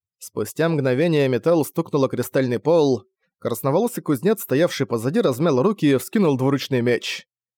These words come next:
Все взгляды обратились к нему, даже амфисбена на мгновение замерла, переведя на него взгляд. Вельф громко вздохнул, на его лице были видны капли пота,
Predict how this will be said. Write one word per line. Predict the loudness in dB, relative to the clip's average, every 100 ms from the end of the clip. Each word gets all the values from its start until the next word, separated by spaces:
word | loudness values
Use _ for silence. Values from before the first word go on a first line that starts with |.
| _
Все | -14 -2 -2
взгляды | 0 0 2 2
обратились | 0 0 -2 -2
к | -6
нему, | -2 0 0 -2 _ _
даже | -2 0 2
амфисбена | 0 0 -2 0 0
на | 0
мгновение | 0 0 0 2 0
замерла, | -2 -2 0 0
переведя | 0 0 2 0
на | 0
него | 0 -2
взгляд. | -2 -2 0 -2 -10 -20 _ _ _ _ _
Вельф | -10 -2 0 0
громко | -2 -4 -4
вздохнул, | -6 -6 -4 0 2 0 -2 _
на | -4 -2
его | 0
лице | 0 -2 -2
были | 2 2
видны | 2 0 0
капли | 0 -2 -4
пота, | -2 0 2 0